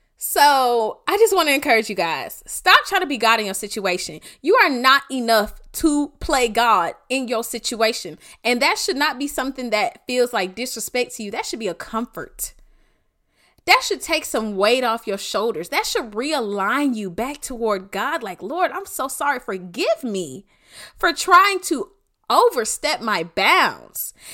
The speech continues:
And I think sometimes where it comes from is we put God in a box of what he can and can't do, will and won't do. First of all, you serve the God of the universe, king and creator of the universe. Okay?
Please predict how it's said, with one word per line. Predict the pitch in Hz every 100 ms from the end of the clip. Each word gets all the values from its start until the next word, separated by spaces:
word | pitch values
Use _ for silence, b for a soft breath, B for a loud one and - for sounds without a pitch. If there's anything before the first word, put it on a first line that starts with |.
| B B
And | 392
I | 381
think | 381 403
sometimes | - - 370 403 370 339 285
where | 277 277
it | 208
comes | - 349 240
from | - 285 220
is | 240
we | 226 392
put | - 294 190
God | 220 339
in | 302
a | 202
box | 185 277 349 247
of |
what | 208 240
he | 302
can | - - 294 277
and | -
can't | - 254 190
do, | 247 247
will | 180 247 247
and | 202
won't | 226 196
do. | 202 381 571 156 127 - B B B -
First | 320 523 359
of | 262
all, | 240 233 233 B
you | 220 277 640
serve | - 302 254 -
the | 185
God | 220 254 320 294
of | 220 202
the | 175
universe, | 175 208 330 226 185 151 - - - - b b
king | - - 415 403 403 -
and | 269 262
creator | - 330 277 277 320 - 226 165 143 B B -
of | 226
the | 208
universe. | 214 220 202 180 160 - - - - _ _ -
Okay? | 240 294 381 403